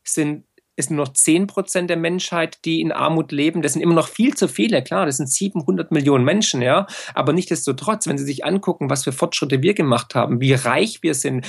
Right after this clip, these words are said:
wie der Wohlstand ver-, ver-, verteilt wurde durch den Kapitalismus, kann keiner sagen, dass der Kapitalismus, natürlich hat er Nebeneffekte, natürlich hat er auch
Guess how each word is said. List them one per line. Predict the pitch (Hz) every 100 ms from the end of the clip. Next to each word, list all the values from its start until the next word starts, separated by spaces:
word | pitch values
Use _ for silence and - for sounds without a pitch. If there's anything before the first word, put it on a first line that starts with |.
| -
wie | 151
der | 143 131
Wohlstand | 139 196 220 - 156 139
ver-, | 143 -
ver-, | - 147 135 - _
verteilt | 143 135 - 202 202
wurde | 165 143
durch | 135 214 277
den | -
Kapitalismus, | 175 165 160 156 143 175 - 143 131 - - -
kann | - 151 139
keiner | - 170 208 180
sagen, | - 131 123 113 107 _
dass | - 131
der | 135
Kapitalismus, | 131 127 127 123 120 175 - 117 113
natürlich | 143 180 190
hat | 170
er | 139
Nebeneffekte, | 170 190 156 139 131
natürlich | 135 135 196 190
hat | 151
er |
auch | -